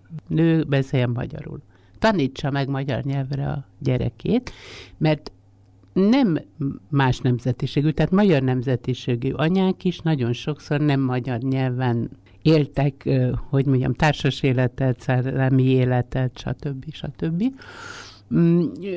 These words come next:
és ilyen értelemben mondjuk Takács Éva is, visszatekintve rá, tehát a húszas években az ő írásaiban is egy nagyon fontos, nagyon hangsúlyos szerepet kap a nemzetiség és a magyar nyelvűség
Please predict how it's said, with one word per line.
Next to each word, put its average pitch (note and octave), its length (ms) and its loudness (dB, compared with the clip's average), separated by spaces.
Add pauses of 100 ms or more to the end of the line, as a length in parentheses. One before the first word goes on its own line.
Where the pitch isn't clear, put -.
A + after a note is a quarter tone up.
(240)
és E3 400 4
ilyen F#3 280 4
értelemben E3 640 2
mondjuk D#3+ 280 0
Takács D#3 480 -2
Éva D3 360 0
is, D3+ 400 0
visszatekintve D3 1300 -2
rá, C#3+ 200 0
tehát C#3+ 260 -4
a C#3+ 40 0
húszas D3 420 -2
években C#3+ 500 -2
az C3 260 -4
ő C4 140 6
írásaiban C#3 680 0
is C#3 140 -4
egy D3 80 0
nagyon D3+ 420 2
fontos, B2 440 -6
nagyon C#3+ 260 2
hangsúlyos C3+ 500 -2
szerepet C3+ 580 -6
kap C3 260 -4
a C3+ 60 0
nemzetiség C3 760 -2
és C3 140 -2
a C3+ 60 2
magyar C3 340 2
nyelvűség C3+ 760 -6